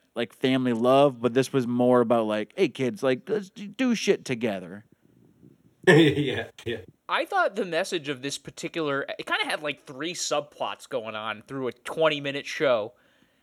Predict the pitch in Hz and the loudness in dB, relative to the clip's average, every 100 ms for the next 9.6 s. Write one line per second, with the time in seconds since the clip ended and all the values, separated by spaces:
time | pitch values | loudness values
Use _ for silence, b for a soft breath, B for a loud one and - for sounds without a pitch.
0 | _ _ _ 151 156 160 160 151 120 _ | _ _ _ -4 2 4 4 0 -4 _
1 | _ _ _ _ _ _ _ 151 - 202 | _ _ _ _ _ _ _ -4 0 2
2 | 220 - - 196 185 - 196 - - 170 | 2 0 2 2 2 -8 -8 -8 -6 4
3 | 170 151 147 147 151 - 139 143 - 156 | 6 6 2 0 -2 0 2 2 0 -2
4 | 127 139 139 - - 131 131 123 147 156 | -2 -8 -8 -10 -10 -6 -6 -4 -6 -4
5 | 143 151 147 147 147 - 147 139 135 147 | -8 -10 -10 -12 -12 -8 -6 -6 -4 -2
6 | 147 151 151 170 104 101 - - _ _ | 0 -2 -4 -8 -8 -8 -12 -20 _ _
7 | _ _ _ _ _ - _ - 139 143 | _ _ _ _ _ -20 _ -6 -4 0
8 | 139 135 131 _ _ _ _ _ 151 135 | 0 0 -4 _ _ _ _ _ -4 -2
9 | 135 214 180 131 151 156 | -2 0 0 -6 -8 -18